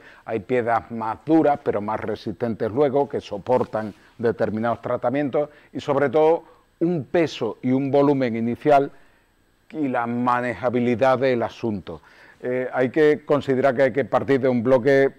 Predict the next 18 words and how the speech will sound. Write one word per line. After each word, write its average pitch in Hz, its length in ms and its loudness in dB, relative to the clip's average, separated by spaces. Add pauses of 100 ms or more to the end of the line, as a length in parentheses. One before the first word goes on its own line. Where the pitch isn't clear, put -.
(340)
de 107 100 -4
unos 104 300 -6
cien 127 320 -2
kilos 131 320 0
que 120 120 -2
uno 123 280 -2
solo 131 360 0
no 120 200 -4
los 110 180 -2
maneja. 107 460 -8 (300)
Y 117 100 0
a 120 60 0
no 135 120 -4
ser 143 140 -2
que 139 100 0
tenga 143 200 -2
una 139 280 2
grúa 131 540 2